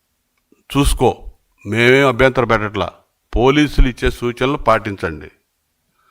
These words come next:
అర్థమైందా? నువ్వెక్కడా పాటించటవు, కావాలని గొడవ పడతావు, ఏదో విధంగా అలజడి సృష్టించాలి. రైట్స్ గురించి మాట్లాడతావు నువ్వు. అసలు రైట్స్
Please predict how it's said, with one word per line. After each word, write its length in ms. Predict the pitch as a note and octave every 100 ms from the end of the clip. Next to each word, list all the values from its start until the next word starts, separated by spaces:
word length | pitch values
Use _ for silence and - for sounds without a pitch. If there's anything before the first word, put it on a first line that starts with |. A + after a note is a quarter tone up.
| _ _ -
అర్థమైందా? 400 | G#2+ A#2+ G2+ E2+ - - _ _ _ _ _ _ _ _ _
నువ్వెక్కడా 380 | A2+ B2+ B2 D3 -
పాటించటవు, 540 | B2 B2 B2+ - E2+ - _ _ _ _ _ -
కావాలని 460 | B2 C3+ D3+ D#3 D3+
గొడవ 200 | C3 C3+ A#2
పడతావు, 360 | G#2+ - D#2 - _ _ _ _ _ _ _ _ _ _ _ _ _ _ _ _ _ _ _ -
ఏదో 220 | C#3 D#3+ E3+
విధంగా 340 | D#3+ D#3 E3 D#3+
అలజడి 300 | C3+ C3+ C#3 C3+
సృష్టించాలి. 540 | A#2+ - - F2 D#2 - _ _ _ _ F#2
రైట్స్ 300 | A#2+ F#3 - D#3+
గురించి 220 | D3+ C3 A2+
మాట్లాడతావు 460 | G2+ F#2 E2 E2+ E2+
నువ్వు. 180 | D#2+ E2 _ _ _ _ -
అసలు 140 | G2+ F#2+
రైట్స్ 260 | A#2 G3